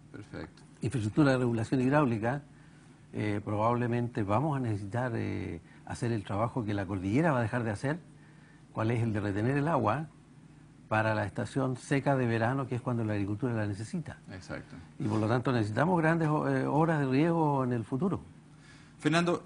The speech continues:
Speaker 1: eh, eh, entremos al libro porque nos trajiste unas gráficas que muestran justamente, eh, un caso específico, entiendo, de la región de los lagos, qué va a ocurrir, eh, respecto a temperatura y otros elementos en los próximos años. A ver si el director nos pone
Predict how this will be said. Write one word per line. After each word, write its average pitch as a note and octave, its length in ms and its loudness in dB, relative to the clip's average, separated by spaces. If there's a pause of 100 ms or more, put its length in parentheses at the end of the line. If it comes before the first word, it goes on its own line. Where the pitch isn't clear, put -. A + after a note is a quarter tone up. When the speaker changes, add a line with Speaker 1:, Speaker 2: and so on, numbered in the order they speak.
Speaker 1:
eh, C3+ 200 0
eh, C#3+ 220 -2
entremos F3+ 380 4
al F3 100 6
libro G3+ 220 4
porque E3+ 140 4
nos D3 100 4
trajiste D3+ 300 0
unas D3 160 2
gráficas D#3 460 2
que C#3 180 -2
muestran C#3 360 -2
justamente, C#3+ 680 0 (180)
eh, A#2 280 -4
un A#2+ 140 -2
caso C#3 260 2
específico, C3 720 2 (300)
entiendo, B2+ 320 2
de B2 40 4
la A#2+ 100 6
región A#2 200 2
de C#3 60 2
los B2 100 4
lagos, D#3+ 440 6 (300)
qué D3+ 140 6
va E3+ 80 12
a E3+ 40 10
ocurrir, D3+ 580 6
eh, C3+ 440 2
respecto B2+ 360 -2
a - 20 0
temperatura A#2+ 600 4
y C3+ 80 4
otros C#3 200 0
elementos C#3 520 0
en C3+ 100 -2
los B2 100 0
próximos C3 380 -2
años. D3+ 160 0
A C#3 40 2
ver C#3 140 -2
si - 60 -4
el B2+ 100 -2
director B2 320 -2
nos D3 120 -4
pone D3+ 360 -2